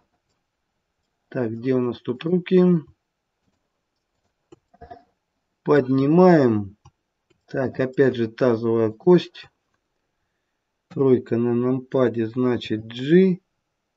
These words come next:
Вот так. Теперь R. Так, вот эту косточку теперь мы, значит, отключаем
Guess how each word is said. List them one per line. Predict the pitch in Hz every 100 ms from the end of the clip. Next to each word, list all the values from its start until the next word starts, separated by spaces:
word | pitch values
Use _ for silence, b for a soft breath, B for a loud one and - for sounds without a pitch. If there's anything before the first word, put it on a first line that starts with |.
| _ _ _ _ _ -
Вот | 123 123 _ -
так. | 123 104 - - _ _ _ _ - _ _ _ _ _ _ _ _ _ _ _ _ _ _ _ _ _ _ _ _
Теперь | 139 127 - 156 139 113 - _ -
R. | - 156 131 107 - _ _ _ _ _ _ _ _ _ _ _ _ _ _ _ _ _ _ _
Так, | 135 120
вот | 127 120
эту | 131 131
косточку | 123 147 131 127 113 - 110
теперь | - 123 - 127
мы, | 120 120
значит, | 117 123 123 117 110 - _ -
отключаем | 135 127 - 127 127 - 180 160 117 101